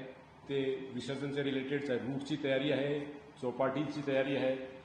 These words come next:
ते सर्व जो आहे लास्ट टप्प्यावर आहे. आमचे सर्व पोलीस स्टेशन, सर्व ट्रॅफिकचे डिव्हिजन यांनी व्यवस्थितपणे तिकडे भेटी देऊन जो पूर्ण तयारी आयोजक, बीएमसी यांच्यासोबत मिळून केलेली आहे. जवळजवळ सहा हजार पाचशे सार्वजनिक गणेश-, गणेशोत्सव मूर्त्या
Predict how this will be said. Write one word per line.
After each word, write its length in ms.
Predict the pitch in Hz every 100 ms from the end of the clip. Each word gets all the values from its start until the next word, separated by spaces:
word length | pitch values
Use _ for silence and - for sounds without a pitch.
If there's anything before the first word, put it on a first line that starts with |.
| - - 147
ते 60 |
सर्व 320 | - 151 170
जो 140 | 147 147
आहे 240 | 123 127 123 - - - 120
लास्ट 260 | 135 135
टप्प्यावर 320 | 139 147 143 135
आहे. 180 | 123
आमचे 300 | 143 127 131
सर्व 240 | 135 139 143
पोलीस 280 | 135 135 -
स्टेशन, 480 | 143 143 135 147
सर्व 280 | 139 135 139
ट्रॅफिकचे 460 | 123 123 123 127 139
डिव्हिजन 360 | 120 123 135 107 - - - - - - 117
यांनी 220 | 127 143
व्यवस्थितपणे 540 | 135 131 - 143 139 135
तिकडे 280 | 135 135
भेटी 300 | 127 117 135
देऊन 260 | 139 135 135 139 - - - - -
जो 60 | 123
पूर्ण 440 | 131 135 143 143
तयारी 460 | 135 127 139 139 139 131
आयोजक, 640 | 127 135 139 139 139 -
बीएमसी 520 | 127 131 131 143 135
यांच्यासोबत 440 | 127 135 - 127 123
मिळून 340 | 120 131 131
केलेली 320 | 131 127 120
आहे. 80 | 104 - - - - - - - - - - - - 123
जवळजवळ 480 | 151 170 170 180 170
सहा 440 | - 156 139 165
हजार 200 | 165 165
पाचशे 680 | - 143 143 - 151 131 -
सार्वजनिक 500 | - 139 135 143 147
गणेश-, 880 | 135 139 139 - - - - - -
गणेशोत्सव 640 | 127 127 - 151 143 151
मूर्त्या 460 | 131 131 131 151